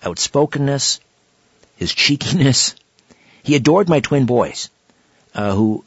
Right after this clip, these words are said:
started coming to the studio from time to time to visit, probably since they were about three.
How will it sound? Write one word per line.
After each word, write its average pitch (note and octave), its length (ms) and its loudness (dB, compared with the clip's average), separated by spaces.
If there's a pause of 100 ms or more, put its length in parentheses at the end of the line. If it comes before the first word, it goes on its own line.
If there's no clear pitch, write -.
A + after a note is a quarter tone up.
started B2 400 -2
coming A#2+ 280 2
to G2+ 60 0
the F#2 100 -4
studio A2 440 2
from F#2+ 160 -6
time G2+ 220 -2
to F2 80 -6
time F#2+ 380 -4 (720)
to G#2 100 -4
visit, G2+ 420 -2 (1040)
probably B2+ 400 -2
since A2 320 -2
they G2+ 140 0
were F#2+ 180 -2
about E2+ 260 -4
three. - 500 -4